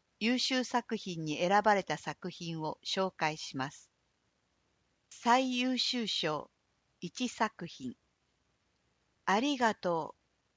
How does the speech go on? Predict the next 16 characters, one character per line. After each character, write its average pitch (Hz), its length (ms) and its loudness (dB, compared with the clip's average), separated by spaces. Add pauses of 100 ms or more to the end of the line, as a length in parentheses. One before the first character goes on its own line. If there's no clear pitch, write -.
(140)
感 285 280 4
謝 220 200 2
で 180 180 -2
つ - 180 -10
な 170 180 0
ぐ 160 240 -12 (200)
笑 247 120 6
顔 196 340 2
の 139 220 -8
輪。 147 200 -6 (1300)
笠 262 380 4
岡 175 260 0
信 254 340 2
用 247 220 4
組 185 400 -2
合、 139 140 -2